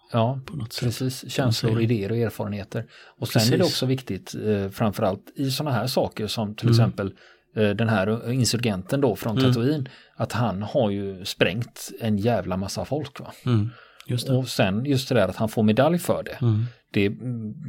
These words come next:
Speaker 1: det har man ju också för att visa att ju, för att ge en bekräftelse att detta är rätt, och det kallas för
Speaker 2: Mm.
Speaker 1: efterbeslutsdissonans.
Speaker 2: Mm.
Speaker 1: När du väl har fattat ett beslut och sen slutför det, efteråt
Speaker 2: Mm.
Speaker 1: så kommer känslorna, har jag verkligen gjort rätt?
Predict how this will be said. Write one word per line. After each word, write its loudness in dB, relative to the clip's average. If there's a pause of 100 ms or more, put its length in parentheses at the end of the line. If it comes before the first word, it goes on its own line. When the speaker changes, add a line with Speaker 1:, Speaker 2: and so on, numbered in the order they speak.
(320)
Speaker 1:
det 2
har 4
man 2
ju 4
också 0
för 2
att 2
visa 2
att -8
ju, -2
för -2
att 0
ge 2
en 2
bekräftelse -2 (240)
att -2 (880)
detta 0
är 2
rätt, -4
och -2
det 2
kallas 2
för 4
Speaker 2:
Mm. 4
Speaker 1:
efterbeslutsdissonans. -2 (180)
Speaker 2:
Mm. 2
Speaker 1:
När 4
du 4
väl 6
har 2
fattat 0
ett 0
beslut -2 (380)
och -6
sen 2
slutför 2
det, 0 (180)
efteråt 0
Speaker 2:
Mm. 0
Speaker 1:
så -4
kommer 0
känslorna, -4 (520)
har 4
jag 2
verkligen -2
gjort -2
rätt? -2